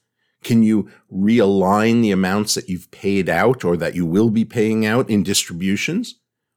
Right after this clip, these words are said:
What happens if you gave ownership to, uh, uh, an employee who isn't working out too well, or, or that employee leaves? Can you claw back the interest that you gave that person?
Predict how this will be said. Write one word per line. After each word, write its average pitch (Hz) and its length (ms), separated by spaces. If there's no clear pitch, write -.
What 330 160
happens 214 500
if 151 160
you 247 120
gave 214 200
ownership 160 580
to, 123 340
uh, 113 260
uh, 107 300
an 120 100
employee 120 480
who 120 140
isn't 131 240
working 117 340
out 98 240
too 90 140
well, 67 320
or, 120 160
or 120 200
that 127 220
employee 117 480
leaves? 92 540
Can 104 160
you 95 80
claw 101 360
back 85 420
the 113 160
interest 120 340
that 135 100
you 123 80
gave 127 240
that 131 220
person? 143 480